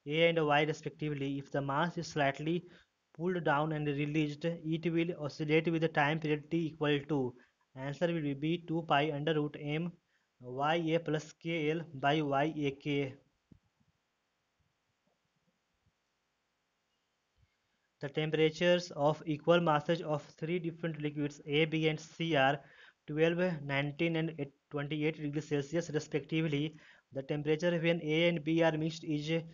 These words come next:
sixteen degrees Celsius and when B and C are mixed it is twenty-three degrees Celsius. The temperature when A and C are mixed will be, answer will be C,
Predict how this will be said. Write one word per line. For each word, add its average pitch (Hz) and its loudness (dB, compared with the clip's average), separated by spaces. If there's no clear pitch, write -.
sixteen 156 -8
degrees 170 0
Celsius 160 2
and 151 2
when 151 2
B 156 2
and 170 2
C 170 -2
are 143 4
mixed 160 -4
it 170 -2
is 170 -2
twenty-three 147 -2
degrees 160 -4
Celsius. 147 0
The 139 -4
temperature 147 2
when 156 2
A 151 2
and 160 2
C 156 -2
are 147 2
mixed 156 -4
will 139 -2
be, 135 -2
answer 143 -4
will 160 -2
be 135 -4
C, 165 -6